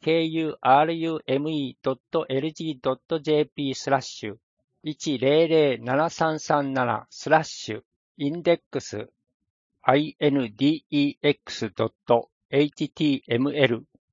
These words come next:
をご覧ください。優秀作品はプレミアム、スタンダード、ライトの各ランクをつけて表彰します。応募期限、七月三十一日火曜日正午。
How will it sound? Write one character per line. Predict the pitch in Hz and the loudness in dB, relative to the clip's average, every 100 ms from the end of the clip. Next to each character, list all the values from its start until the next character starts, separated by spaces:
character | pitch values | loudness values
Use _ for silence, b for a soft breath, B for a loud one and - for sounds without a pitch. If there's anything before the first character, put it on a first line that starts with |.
| - | 2
を | 156 156 | 2 2
ご | - | 4
覧 | 131 139 | 6 6
く | - | 2
だ | 123 117 | 2 2
さ | 110 | 0
い。 | 104 - _ _ _ _ _ _ _ _ _ _ - | -2 -8 _ _ _ _ _ _ _ _ _ _ -8
優 | 135 165 | -6 -6
秀 | - 165 | -4 -4
作 | - 160 - | 0 0 0
品 | - 139 123 | -6 -6 0
は | 117 - _ - | 0 0 _ -4
プ | |
レ | 143 165 | 0 0
ミ | 160 139 | 2 0
ア | |
ム、 | 110 110 - _ _ | 0 -6 -16 _ _
ス | - - | -20 2
タ | 156 | 2
ン | 160 156 | 2 0
ダ | 151 135 | 2 4
ー | |
ド、 | 104 110 - _ _ _ _ - | 0 -8 -10 _ _ _ _ 0
ラ | 151 | 2
イ | 160 | 2
ト | - 131 | 0 -2
の | 127 | -2
各 | - - 160 | -4 -4 2
ラ | 160 | 2
ン | 170 | 2
ク | - 156 | -4 -4
を | 143 | -4
つ | - | -4
け | 139 | -4
て | 143 131 | -2 -4
表 | 135 156 | -2 -4
彰 | - 151 143 | -4 -4 -4
し | - | -6
ま | 123 123 | -6 -6
す。 | - - _ _ _ _ _ _ _ _ _ _ _ _ _ | -8 -18 _ _ _ _ _ _ _ _ _ _ _ _ _
応 | - 143 160 | -2 0 2
募 | 170 - | 2 0
期 | 160 | 0
限、 | 147 110 104 _ _ _ _ _ _ | 0 0 -6 _ _ _ _ _ _
七 | - 156 | -18 -2
月 | 160 165 - | 2 2 0
三 | 170 175 165 | 0 2 0
十 | 151 151 | -4 -4
一 | 139 - | -4 -6
日 | 147 - 135 | -6 -6 -6
火 | - 139 | 0 2
曜 | 170 156 | 2 0
日 | 127 | -4
正 | - 160 151 107 | -2 0 2 0
午。 | 104 - | -6 -8